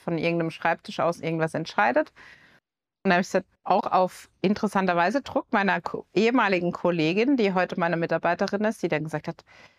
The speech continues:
äh, „Wie oft willst du das jetzt noch miterleben, ne?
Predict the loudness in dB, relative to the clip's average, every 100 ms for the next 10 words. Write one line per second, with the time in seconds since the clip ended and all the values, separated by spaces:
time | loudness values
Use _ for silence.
0 | -8 -6 -6 -12 -20 -20 -20 -14 -10 -4
1 | 2 4 4 4 2 2 0 0 -2 -2
2 | -2 -2 0 0 0 -2 -2 0 -2